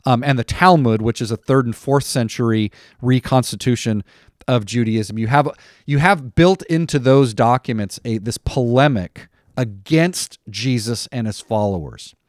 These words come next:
And so things like that Mary was immoral, that she, uh, that Jesus was an idolater, that Jesus and his followers have names that imply evil and misfortune, or the, the idea that Jesus,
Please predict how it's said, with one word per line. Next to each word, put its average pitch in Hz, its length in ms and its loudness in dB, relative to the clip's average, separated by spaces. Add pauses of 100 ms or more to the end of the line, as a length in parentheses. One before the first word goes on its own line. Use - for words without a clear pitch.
(480)
And 127 260 0
so 147 180 4
things 208 320 2
like 135 260 4 (120)
that 127 200 0
Mary 131 460 2
was 120 240 2
immoral, 101 680 0
that 101 220 -6 (120)
she, 104 480 -2 (420)
uh, 113 140 -2
that 117 160 -2
Jesus 139 440 0
was 131 200 4
an 127 80 0
idolater, 104 840 -2
that 92 240 -8
Jesus 117 560 -4 (540)
and 131 140 -2
his 120 120 -2
followers 123 760 4
have 113 280 -4
names 113 360 -2
that 117 120 -4
imply 113 340 -2
evil 113 520 0
and 107 140 0
misfortune, 107 600 -4
or 107 140 -2 (320)
the, 131 200 2
the 127 160 0
idea 131 260 2
that 123 140 -2
Jesus, 127 580 -2